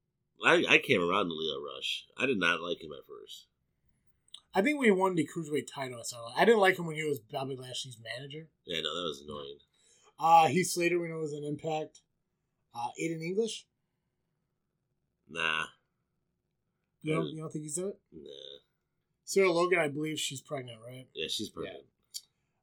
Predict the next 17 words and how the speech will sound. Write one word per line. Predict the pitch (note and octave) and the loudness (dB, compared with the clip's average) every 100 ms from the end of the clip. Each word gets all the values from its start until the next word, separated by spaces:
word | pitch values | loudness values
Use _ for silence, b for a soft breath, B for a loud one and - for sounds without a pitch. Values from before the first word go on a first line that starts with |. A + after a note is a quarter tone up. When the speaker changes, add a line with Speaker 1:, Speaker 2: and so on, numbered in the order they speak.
| - | -10
Speaker 2:
Uh, | A#2 B2 B2 A#2+ A#2 A2+ G#2+ C3 | -6 -4 -4 -6 -8 -16 -12 -4
Mike | D#3 - | -4 -2
Chioda's | D#3+ D#3 D3 | -2 0 0
a | C#3+ | 0
referee. | D3+ D3 D3+ D#3+ E3 E3 D#3+ D#3 | -2 -4 -4 -2 2 2 0 -4
Primo | - E3+ F3 E3 | 0 2 2 0
and | D3+ | -2
Epico | D#3 E3 - - D#3+ D3+ | -4 -6 -10 -6 -4 -6
Colon, | C#3 C3+ E3 E3+ F3 F3+ B2 | -10 -6 -4 -4 -4 -4 -4
that, | C3+ E3+ - | 0 0 0
they | F3+ | -4
could | F3+ - G#3 | -2 0 2
be | A3 A3 | 2 0
in | A3 | 0
it, | D#3+ | -2
but | |
I | C3 | -8